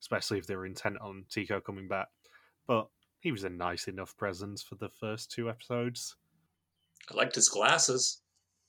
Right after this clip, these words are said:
Speaker 1: Yeah, he's just not necessarily a huge loss for the season.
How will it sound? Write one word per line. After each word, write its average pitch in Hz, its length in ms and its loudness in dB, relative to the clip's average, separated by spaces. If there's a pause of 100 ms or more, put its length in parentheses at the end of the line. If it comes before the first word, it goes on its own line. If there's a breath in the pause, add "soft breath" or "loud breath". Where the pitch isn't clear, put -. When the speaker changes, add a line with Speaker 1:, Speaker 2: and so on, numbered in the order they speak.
(600)
Speaker 1:
Yeah, 120 200 2
he's 139 220 0
just - 240 0
not 120 160 0
necessarily 104 520 2
a 95 60 -2
huge - 320 -6
loss 131 220 0
for 107 100 -12
the 104 120 -16
season. - 340 -12